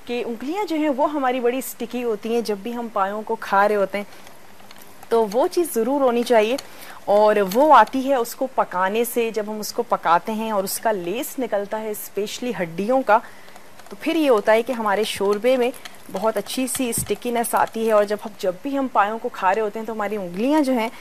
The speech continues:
वो बहुत sticky हो जाती हैं। तीन पाव दही, जिसको विस्क से आपने बहुत अच्छे से फेंट लेना है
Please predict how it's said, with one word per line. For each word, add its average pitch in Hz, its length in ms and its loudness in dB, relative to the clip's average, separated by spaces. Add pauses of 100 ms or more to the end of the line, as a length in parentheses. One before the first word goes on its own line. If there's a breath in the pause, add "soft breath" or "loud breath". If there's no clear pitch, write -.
(360 loud breath)
वो 190 240 0
बहुत 220 280 4
sticky 220 420 -4
हो 247 120 4
जाती 208 360 2
हैं। 311 80 -2 (540)
तीन 339 320 0 (220)
पाव 226 260 8
दही, 190 380 2 (1400 loud breath)
जिसको 226 460 -2
विस्क 208 280 -8
से - 220 0
आपने 240 340 6 (120)
बहुत 339 400 0
अच्छे 285 260 0
से 302 160 -2
फेंट 240 400 -2
लेना 247 240 4
है 254 80 0